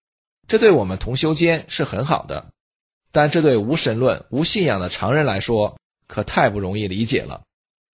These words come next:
很多人低到完全无法接受一点高于常人境界的东西，他们不接受，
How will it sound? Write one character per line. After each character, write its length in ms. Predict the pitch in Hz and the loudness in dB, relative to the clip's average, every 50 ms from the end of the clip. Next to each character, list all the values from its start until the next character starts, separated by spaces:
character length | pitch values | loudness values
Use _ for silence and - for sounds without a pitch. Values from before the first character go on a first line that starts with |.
| _ _ _ _ _ _ _ _ | _ _ _ _ _ _ _ _
很 200 | - - 131 147 | -4 0 2 4
多 160 | 175 196 190 | 4 6 6
人 180 | 165 151 151 147 | 6 4 2 0
低 140 | 170 175 | -2 0
到 200 | 175 175 151 120 | 2 4 4 4
完 240 | 95 101 110 131 165 | 2 2 2 0 2
全 220 | 165 170 156 143 143 | 2 0 0 0 0
无 80 | 160 | -2
法 180 | 160 - 95 92 | -2 -2 -4 -4
接 200 | 98 - 156 165 | -2 -2 -2 0
受 200 | 160 170 151 135 | 0 0 0 0
一 120 | - 190 156 | -2 -4 -6
点 360 | - 147 107 - - - _ _ _ _ | -4 -4 -4 -4 -6 -14 _ _ _ _
高 240 | - 147 151 147 151 | 0 2 4 4 4
于 160 | 147 135 135 | 4 4 2
常 260 | 131 - - 92 101 104 | 0 0 -2 -4 -4 -2
人 160 | 104 113 113 | -2 -2 -4
境 220 | - - 131 117 | -4 -4 -4 -2
界 140 | 113 120 98 | -2 -2 -2
的 60 | 82 | -2
东 200 | 78 - 117 127 | -4 -4 -4 -2
西， 280 | 117 - 107 - - _ _ _ _ _ _ _ _ _ - | -2 -4 -6 -8 -10 _ _ _ _ _ _ _ _ _ -4
他 180 | - 143 143 | 0 0 2
们 160 | 143 135 131 | 2 2 0
不 160 | 139 - 151 143 | 0 -2 -4 -2
接 180 | - 165 170 | 2 2 2
受， 240 | 165 - 151 113 | 4 4 2 0